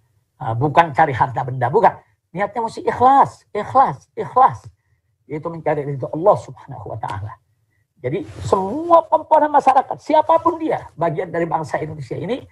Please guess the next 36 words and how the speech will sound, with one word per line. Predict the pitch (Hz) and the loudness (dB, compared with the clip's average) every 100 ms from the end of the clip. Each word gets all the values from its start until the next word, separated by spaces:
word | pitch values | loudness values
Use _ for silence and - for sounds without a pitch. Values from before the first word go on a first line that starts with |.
| _ _ _ | _ _ _
harus | - 156 160 | 2 2 2
dilibatkan. | 135 117 110 113 - 92 - _ _ _ _ | -4 -6 -6 -6 -10 -12 -12 _ _ _ _
Nah, | 113 | -8
makanya | 107 156 185 220 - _ _ - | -2 2 2 2 -4 _ _ -2
untuk | 165 147 175 160 - | -2 0 4 4 4
menuju | 175 202 311 247 208 | 0 4 6 6 4
ke | 165 | 4
arah | 135 127 101 | 2 0 -4
ini, | 123 175 294 - _ _ _ _ _ - | -4 -4 -6 -10 _ _ _ _ _ -8
kita | 131 | 2
harus | 202 185 - | 4 2 -6
buka | - 269 | 0 0
pintu | 285 311 | 2 -2
dialog. | 320 339 311 233 - - _ _ _ _ _ _ _ _ _ | 2 4 4 0 -6 -20 _ _ _ _ _ _ _ _ _
Kita | 180 277 | 2 4
harus | 294 208 156 | 4 0 -2
selalu | - 151 147 | 0 2 2
membuka | 151 147 113 - | 0 -6 -8 -8
diri, | 208 339 285 240 - _ _ _ _ | -4 -2 -2 -6 -14 _ _ _ _
eh, | 147 | -6
untuk | 160 156 160 | -4 -4 0
bicara | 165 147 165 | 2 6 4
dengan | 262 254 180 | 4 -2 -2
pihak | 131 107 - | -8 -10 -8
mana | 139 120 | -8 -2
saja. | 254 320 226 - _ _ _ _ _ _ | 0 0 -4 -6 _ _ _ _ _ _
Kita | 185 160 | 2 4
harus | 151 190 - | 4 2 0
siap | 180 170 160 | -2 -2 -2
mengkritik, | 160 156 123 101 214 240 - | -6 -6 -6 0 0 0 -8
dan | 123 123 | -10 -6
kita | 147 320 | -2 0
juga | 339 - | 4 4
harus | 254 262 | 4 2
siap | 330 - | -2 -4
dikritik. | 349 440 427 294 | 0 2 0 -2